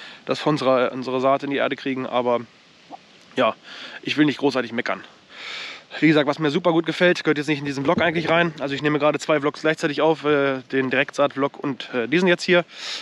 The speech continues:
Also falls euch dieses Thema Direktsaat auch interessiert, könnt ihr da gerne den anderen Vlog, der wahrscheinlich gleichzeitig rauskommt, euch auch noch angucken. Ähm,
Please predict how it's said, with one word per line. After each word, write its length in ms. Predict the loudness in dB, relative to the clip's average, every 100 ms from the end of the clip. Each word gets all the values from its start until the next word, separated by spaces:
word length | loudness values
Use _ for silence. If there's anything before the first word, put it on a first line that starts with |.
| -6
Also 160 | -2 0
falls 240 | 2 2
euch 80 | 0
dieses 220 | -2 -4
Thema 240 | 0 2 2
Direktsaat 340 | 0 -2 0
auch 100 | 0
interessiert, 440 | 0 -4 0 0 2
könnt 140 | 0
ihr 60 | 0
da 60 |
gerne 200 | 2 2
den 140 | 2 2
anderen 200 | 0 2
Vlog, 200 | 0 0
der 140 | 0
wahrscheinlich 680 | 2 2 2 4 2 0 -2
gleichzeitig 420 | -2 0 -2 2
rauskommt, 440 | 0 2 -2 -4 -12 -14 -12 -12 -6
euch 220 | -2 2
auch 80 | 2
noch 120 | 2
angucken. 440 | 0 0 -2 0 -4 -8 -20 -18 0
Ähm, 420 | 4 4 2 -4